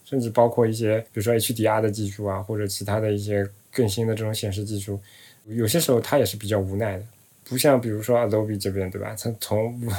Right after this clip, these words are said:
文本处理，从什么，呃，颜色管理，再到你前面说的打印菜单这种东西，什么东西都自己来之后，虽然你有时候你会觉得它做得很屎、很扯，或者体验也不怎么好，但，但它确实是可控度非常的高，在 Windows 跟 Mac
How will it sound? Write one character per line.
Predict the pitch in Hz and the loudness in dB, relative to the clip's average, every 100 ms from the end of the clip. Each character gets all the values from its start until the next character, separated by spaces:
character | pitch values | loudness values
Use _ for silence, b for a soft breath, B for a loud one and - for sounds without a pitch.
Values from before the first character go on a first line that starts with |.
| 107 117 | -2 0
文 | 113 | 2
本 | 120 104 | 4 2
处 | - 104 | 0 -2
理， | 98 95 98 | -2 -4 -6
从 | - 104 | -4 -2
什 | 104 | 0
么， | 101 104 107 - | 2 2 0 -2
呃， | 107 | 0
颜 | 101 | 2
色 | 101 117 | 2 4
管 | 101 104 | 4 4
理， | 98 95 98 | 2 -2 -2
再 | 113 | 0
到 | 101 101 98 | 2 4 4
你 | 101 | 2
前 | 95 101 | 0 0
面 | 98 | 0
说 | 110 | 0
的 | |
打 | 107 - 92 | -2 -4 -4
印 | |
菜 | 95 104 | -2 2
单 | 101 101 | 2 2
这 | 101 | 0
种 | 95 | -4
东 | 107 | -6
西， | |
什 | 117 117 | -4 0
么 | 170 | 4
东 | 220 | 4
西 | 302 | 4
都 | - | 0
自 | 196 165 | -2 0
己 | 139 | 4
来 | 104 107 | 4 4
之 | 131 | 4
后， | 135 127 113 b b b b | 6 6 4 b b b b
虽 | - - | 0 4
然 | 147 165 170 151 | 8 6 6 4
你 | 131 151 | 4 6
有 | 143 | 8
时 | 131 | 8
候 | 196 | 8
你 | 160 | 8
会 | 175 | 8
觉 | |
得 | 156 | 6
它 | - | 6
做 | - 175 | 4 6
得 | 151 | 6
很 | 135 | 4
屎、 | 147 - 101 | 2 2 2
很 | 107 | 2
扯， | 131 - 95 98 b b b b | 0 0 -2 -4 b b b b
或 | 139 | 6
者 | 139 | 6
体 | - 120 | 6 4
验 | 127 | 4
也 | |
不 | 101 127 | 4 2
怎 | 120 | 0
么 | 107 | 0
好， | 104 101 120 | -4 -6 -4
但， | 151 170 - | -4 -4 -8
但 | - | -6
它 | 151 160 | 0 0
确 | 160 240 | 4 6
实 | 143 | 6
是 | 135 147 | 4 2
可 | - 107 | 2 2
控 | 127 123 | 4 4
度 | |
非 | 117 131 | 4 2
常 | 110 | 4
的 | 98 92 | 0 0
高， | 90 92 | -2 -2
在 | 95 110 104 b b b | 0 0 -2 b b b
Windows | 135 139 120 120 | 6 6 6 2
跟 | 113 117 | 4 4
Mac | 113 117 131 | 4 2 0